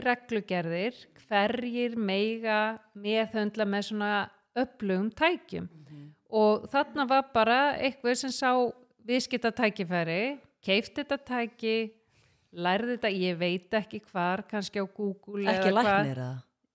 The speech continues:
Speaker 1: Algjörlega ekkert heilbrigðismenntaður.
Speaker 2: Guð.
Speaker 1: Ekki einu sinni snyrtifræðingur og, og hérna, opnaði bara stöð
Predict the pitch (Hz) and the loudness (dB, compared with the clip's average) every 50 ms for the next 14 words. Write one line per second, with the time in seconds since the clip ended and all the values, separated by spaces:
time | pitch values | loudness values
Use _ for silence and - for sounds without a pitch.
0 | _ _ - - 226 269 285 262 - - 233 220 214 208 196 - - 240 240 - | _ _ 0 2 2 2 0 -2 -4 -4 -2 0 2 2 2 2 2 0 0 0
1 | - 240 208 - 208 202 190 190 - 170 165 - 175 170 170 - - 180 180 180 | -4 -8 -6 -4 -4 -6 -4 -4 -6 -6 -6 -6 -6 -8 -8 -8 -8 -8 -6 -6
2 | 175 175 175 196 220 254 277 294 311 320 302 - - - - - - - - - | -6 -8 -8 -6 -6 -4 -2 -2 -2 -4 -6 -8 -12 -16 -16 -16 -18 -20 -20 -6
3 | - 202 214 208 - 226 208 208 220 226 - - 220 214 - - 202 180 - - | -2 -2 -2 0 0 0 0 2 0 -2 -2 -4 -4 -6 -6 -4 -4 -6 -4 -4
4 | 190 160 - 170 165 165 165 170 - 165 170 180 175 175 185 - - - 175 175 | -6 -6 -4 -2 -2 -2 -2 -2 -2 -2 -2 -4 -4 -8 -14 -12 -8 -6 -4 -2
5 | 170 170 170 - - 175 - _ - 190 190 185 190 196 196 190 190 190 _ 208 | -2 -2 -4 -6 -8 -12 -18 _ -8 -6 -6 -6 -6 -6 -6 -8 -8 -10 _ -12
6 | 202 196 196 190 196 196 - - _ _ _ - 277 330 - - 285 220 180 - | -8 -6 -6 -6 -6 -8 -14 -20 _ _ _ 2 2 2 2 0 -2 -2 0 -2
7 | 202 180 185 - - 277 294 302 302 294 | -4 -6 -6 -6 -4 -2 -2 0 -2 -4